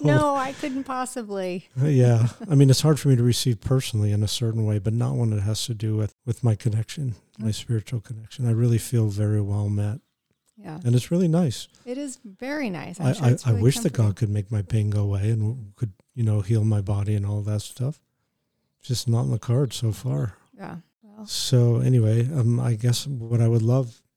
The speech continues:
Speaker 2: before we wrap things up is for people to consider it's not that complicated unless you really need it to be. And there's no harm in it being complicated if,
Speaker 1: Mm-hmm.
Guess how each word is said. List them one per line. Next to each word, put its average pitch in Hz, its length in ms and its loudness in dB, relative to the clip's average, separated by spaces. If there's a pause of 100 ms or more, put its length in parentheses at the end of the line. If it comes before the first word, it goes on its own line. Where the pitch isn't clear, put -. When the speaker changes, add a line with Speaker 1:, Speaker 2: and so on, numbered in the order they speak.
(200)
Speaker 2:
before 127 280 -20
we 123 100 -20 (100)
wrap 117 220 -14
things 113 240 -16
up 151 220 -8
is 117 100 -2
for 120 220 0
people 127 280 -2
to 110 80 -2
consider 120 680 2 (240)
it's 143 240 -4
not 139 240 4
that 131 160 0
complicated 113 680 0
unless 117 440 2
you 120 60 0
really 113 260 4
need 113 180 2
it 110 140 -2
to 110 100 -2
be. 98 340 -4
And 151 120 4
there's 180 180 2
no 202 140 0
harm 170 260 2
in 127 60 4
it 117 120 2
being 127 180 2
complicated 113 600 0
if, 120 200 -2
Speaker 1:
Mm-hmm. 214 340 -18